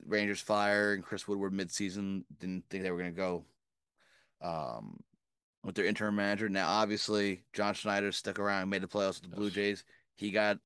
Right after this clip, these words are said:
Speaker 1: a new deal. Rob Thompson, I mean, self-explanatory. He got a new deal. So things started to simmer down, and, and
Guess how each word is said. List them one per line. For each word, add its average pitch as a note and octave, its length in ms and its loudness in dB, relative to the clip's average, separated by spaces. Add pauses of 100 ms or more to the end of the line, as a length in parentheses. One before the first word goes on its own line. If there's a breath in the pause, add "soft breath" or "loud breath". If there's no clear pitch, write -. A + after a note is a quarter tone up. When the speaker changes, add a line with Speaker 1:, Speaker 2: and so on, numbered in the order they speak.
Speaker 1:
a G#2+ 60 0
new G#2 180 0
deal. G#2+ 420 4 (680)
Rob G#2+ 260 4
Thompson, A2 680 0 (680)
I F2 120 0
mean, F2 320 -2 (180)
self-explanatory. F2 960 -2 (140)
He - 160 -10
got G#2 180 4
a - 20 2
new G2+ 180 0
deal. G2+ 360 2 (560 soft breath)
So - 180 0
things F3 280 2
started F#3 180 4
to D#3+ 100 0
simmer C#3 220 2
down, A#2+ 300 2
and, G#2+ 240 0
and G2 320 0